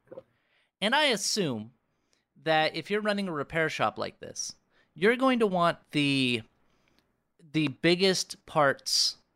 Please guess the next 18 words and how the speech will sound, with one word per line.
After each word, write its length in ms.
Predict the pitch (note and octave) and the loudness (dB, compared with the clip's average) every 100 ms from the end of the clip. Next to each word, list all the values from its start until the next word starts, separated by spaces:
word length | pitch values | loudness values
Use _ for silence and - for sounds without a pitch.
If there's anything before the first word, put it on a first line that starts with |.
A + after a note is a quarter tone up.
| _ _ _ _ _ | _ _ _ _ _
the, 240 | C#3+ C#3 C3+ | 0 0 2
the 140 | C#3+ | -2
most 480 | C#3 D3 F3 F3+ - | 0 0 0 -2 -6
broken 420 | E3 D#3+ - D3+ | 0 0 0 -6
parts 320 | C3+ C#3+ C3 - | 0 0 0 -2
on 120 | B2+ | -2
an 100 | A#2+ | -2
iPhone 640 | A#2+ A#2+ - A2 G#2+ G2+ - _ _ _ _ - | -2 -2 -2 -2 -2 -6 -12 _ _ _ _ 0
or 260 | B2 A#2 | 2 4
Mac 600 | A2+ A#2 A2 G#2+ - - - _ _ _ _ _ | 2 -2 -2 -4 -8 -16 -18 _ _ _ _ _
to 200 | - E3 | -2 -2
be 640 | C3+ D3+ D3 C#3+ C#3 C3+ - - | 2 2 2 2 0 -4 -8 -2
on 300 | C#3 C#3 C3+ | 2 2 0
hand 480 | B2+ C3+ B2+ A#2+ A2+ | -4 -4 -2 -2 -4
at 160 | A2 - | -4 -4
any 240 | B2 A#2 | -4 -6
given 380 | A2+ A2+ G#2 G2+ | -2 -2 -2 -6
time. 260 | G#2+ - | -6 -8